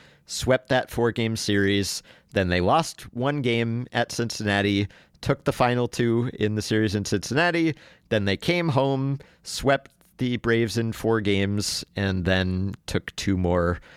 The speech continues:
off the Reds at home. And <laughs> next thing they knew, they were in first place. There were, there were four walk-off wins in a span of five games during that stretch. Just, uh, totally wild. I mean, I,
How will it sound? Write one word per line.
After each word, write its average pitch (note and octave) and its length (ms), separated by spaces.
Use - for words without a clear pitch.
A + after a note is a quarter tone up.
off E2+ 420
the F2 100
Reds E2+ 760
at D#2+ 180
home. E2 460
And E2 460
<laughs> - 360
next - 180
thing G2+ 160
they A2+ 140
knew, D3 140
they G2 160
were A2 300
in B2+ 160
first C#3+ 300
place. F3 320
There A2+ 160
were, A2+ 240
there G#2+ 140
were G2+ 100
four C#3 440
walk-off C3 680
wins C#3+ 520
in C3 180
a C3 60
span C3+ 340
of C3 340
five A#2 400
games B2+ 460
during B2 300
that B2+ 160
stretch. - 600
Just, - 380
uh, G2 120
totally G#2 560
wild. - 500
I F#2+ 60
mean, E2 200
I, E2+ 180